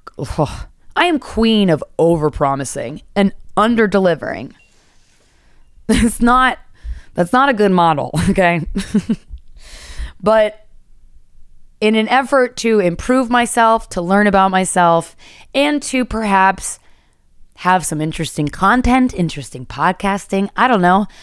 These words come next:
I am going to do dry January, or sober January, or boring January, as I call it, or feel your feelings January. Well, that's a good name for this episode.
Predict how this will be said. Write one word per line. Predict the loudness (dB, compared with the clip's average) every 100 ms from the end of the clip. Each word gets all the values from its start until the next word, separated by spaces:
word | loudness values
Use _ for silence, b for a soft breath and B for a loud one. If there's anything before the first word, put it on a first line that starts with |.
| B B _
I | 0 2
am | 2 2
going | 4 4 2 0
to | -4
do | -4 -2 0 0 -2 -6 -16
dry | -4 2 4 4 4 2 0 -6 _
January, | -2 2 2 2 0 -4 -6 -10 -2
or | 0 0
sober | -2 0 2 2 2 0
January, | 0 0 0 -2 -6 -6 0
or | 0
boring | 0 -2 2 4 4 2
January, | 0 -4 -4 -8 -6 -6 -8 -8
as | -6 0
I | 0 0
call | -4 -6 -6
it, | -2
or | 2 4 2 0 B B -6
feel | 0 2 2
your | 0
feelings | 0 0 2 0 -2 -2
January. | 0 2 2 0 -2 -4 -8 -12 -8
Well, |
that's | -8 -8
a |
good | -10 -10
name | -10
for | -10
this | -12 -12
episode. | -14 -14 -16